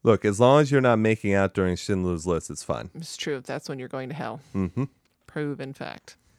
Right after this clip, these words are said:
Speaker 1: It's a great episode of
Speaker 2: Yeah.
Speaker 1: Seinfeld.
Speaker 2: Yep.
Speaker 1: So anyways, terrible trailers. Then the movie starts. And I seriously, I was questioning how long it had been because it felt like fucking forever.
Speaker 2: Interesting.
Speaker 1: It really did.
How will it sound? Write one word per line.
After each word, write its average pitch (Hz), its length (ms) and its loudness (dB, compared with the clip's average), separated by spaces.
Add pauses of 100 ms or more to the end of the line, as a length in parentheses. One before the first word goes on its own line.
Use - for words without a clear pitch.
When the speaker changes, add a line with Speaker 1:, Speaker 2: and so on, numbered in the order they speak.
(160)
Speaker 1:
It's - 100 -20
a - 40 -20
great 82 260 2
episode 78 320 -4
of 76 80 -4
Speaker 2:
Yeah. - 60 -6
Speaker 1:
Seinfeld. 80 400 0 (180)
Speaker 2:
Yep. 208 180 -6 (380)
Speaker 1:
So - 160 4
anyways, 92 480 6 (260)
terrible 127 520 6
trailers. 90 720 0 (160)
Then 104 320 4
the 107 80 4
movie 98 280 2
starts. - 500 -2 (180)
And 123 180 8
I 131 60 8
seriously, 123 640 6
I 110 100 8
was 110 540 6 (300)
questioning 101 760 2
how 98 220 2
long 92 320 2
it 87 120 0
had 87 200 -2
been 82 360 -2 (120)
because 107 260 0
it 95 80 0
felt 87 240 4
like 80 160 -2
fucking 87 320 -4
forever. 76 420 -6 (400)
Speaker 2:
Interesting. 226 460 -10 (120)
Speaker 1:
It 123 80 6
really 101 300 4
did. 80 340 -4